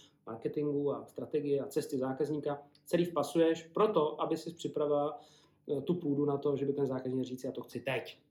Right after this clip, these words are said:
ne na konci roku." A pokud jste majitel firmy, tak si myslím, že pro vás je zásadní. Víte co, udělejte si malý workshop s vašima lidma. Sedněte si a řekněte, "Hele, proč to mají zákazníci koupit co nejdřív? Pojďme psát důvody." A uvidíte, na kolik zajímavých věcí přijdete společnou tvorbou,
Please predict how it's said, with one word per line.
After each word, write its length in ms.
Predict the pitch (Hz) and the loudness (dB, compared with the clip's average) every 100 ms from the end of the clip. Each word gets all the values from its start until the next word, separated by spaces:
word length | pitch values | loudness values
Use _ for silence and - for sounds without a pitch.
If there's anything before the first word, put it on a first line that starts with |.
| - | -8
ne 140 | 120 | -4
na 100 | 127 | -4
konci 280 | 127 131 147 | -4 -2 0
roku." 280 | 135 - - _ _ _ _ _ _ - | 0 -4 -14 _ _ _ _ _ _ -6
A 60 | 175 | 0
pokud 220 | 165 170 | 2 4
jste 120 | 180 | 6
majitel 340 | 165 156 170 | 6 6 4
firmy, 280 | 160 160 156 | 4 4 6
tak 120 | 156 | 4
si 100 | - | 0
myslím, 220 | 151 156 143 | -2 0 0
že 140 | 151 - - - | 0 -2 -12 -2
pro 120 | 147 | 6
vás 220 | 147 143 | 6 6
je 60 | 151 | 4
zásadní. 560 | 143 131 151 143 147 147 - - - | 4 4 0 2 2 0 -12 -8 -2
Víte 180 | 185 | 2
co, 120 | - 220 | 6 8
udělejte 280 | 311 285 | 8 6
si 120 | 233 185 | 6 6
malý 180 | 170 | 8
workshop 420 | 139 135 - 123 120 | 6 2 -2 -4 -4
s 80 | |
vašima 300 | 123 - 127 | -8 -6 -2
lidma. 400 | 120 113 110 104 - _ _ | -2 -2 -4 -6 -14 _ _
Sedněte 440 | - 175 196 185 | -4 2 2 2
si 120 | 170 | 2
a 60 | 175 | 4
řekněte, 320 | 160 165 160 | 4 2 2
"Hele, 320 | 170 196 190 - _ _ _ _ _ | 4 4 2 -8 _ _ _ _ _
proč 280 | - 269 - | 6 6 6
to 100 | - | 2
mají 160 | 226 196 | 4 4
zákazníci 480 | 175 165 143 147 - | 4 2 -2 -4 0
koupit 340 | 147 135 131 | 2 2 -2
co 80 | 135 | -2
nejdřív? 340 | 120 110 - - _ _ _ _ - | -4 -6 -14 -20 _ _ _ _ -12
Pojďme 220 | 190 254 | -2 0
psát 220 | - 196 | 2 2
důvody." 420 | 151 143 131 120 - - _ _ _ _ | 0 0 0 -2 -6 -14 _ _ _ _
A 60 | 131 | 2
uvidíte, 320 | 170 185 214 | 2 6 8
na 80 | 190 | 8
kolik 200 | 190 190 | 6 6
zajímavých 400 | 175 175 185 180 | 6 6 6 4
věcí 220 | 175 - | -2 -2
přijdete 520 | - 143 143 165 165 | -4 2 2 4 2
společnou 540 | 175 - 156 147 175 170 | 2 2 2 4 2 2
tvorbou, 540 | 147 139 143 143 147 | 2 4 6 6 4